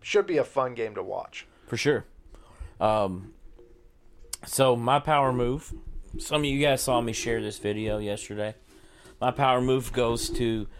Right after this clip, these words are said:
Speaker 2: Mason Darty, the kid with Down syndrome. Did you see this?
Speaker 1: I didn't see it, no.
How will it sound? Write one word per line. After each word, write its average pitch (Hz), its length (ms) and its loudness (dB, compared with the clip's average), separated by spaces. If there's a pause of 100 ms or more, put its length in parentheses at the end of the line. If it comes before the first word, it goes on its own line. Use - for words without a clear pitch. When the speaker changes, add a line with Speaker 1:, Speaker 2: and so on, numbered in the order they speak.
(120)
Speaker 2:
Mason 135 720 0
Darty, 101 460 2 (1200)
the 104 480 -2
kid 131 280 0
with 117 240 0
Down 117 240 0
syndrome. 143 420 -4
Did 123 80 -12
you 117 80 -6
see 135 160 0
this? 147 320 -4 (140)
Speaker 1:
I 123 100 0
didn't 127 180 -2
see 113 120 -10
it, 104 120 -8
no. 110 180 -10